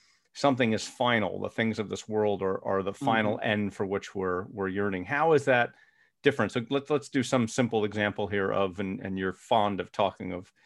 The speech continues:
Speaker 1: the taste of sea bass. So if I might
Speaker 2: <laughs>
Speaker 1: use something close to home,
Speaker 2: Yes.
Speaker 1: you know, it, would you, if, if you're doing it,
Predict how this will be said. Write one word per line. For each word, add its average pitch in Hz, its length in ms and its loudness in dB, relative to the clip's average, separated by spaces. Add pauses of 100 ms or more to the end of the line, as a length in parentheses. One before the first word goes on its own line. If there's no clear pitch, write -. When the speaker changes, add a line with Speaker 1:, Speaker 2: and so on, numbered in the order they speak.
(340)
Speaker 1:
the 107 60 -12
taste - 380 0
of 92 80 -2
sea 107 220 -4
bass. 82 340 -2
So 90 260 -4
if - 160 -6
I 92 100 0
might 139 760 0
Speaker 2:
<laughs> 104 60 -4
Speaker 1:
use 123 160 4
something 113 340 4
close 120 300 4
to 117 100 2
home, 117 360 4 (220)
Speaker 2:
Yes. 139 640 2
Speaker 1:
you 160 100 6
know, 135 260 6 (340)
it, 190 180 4
would 185 340 8
you, 165 460 6
if, 156 140 -2
if 135 180 0
you're 151 120 0
doing 185 340 6
it, 143 220 4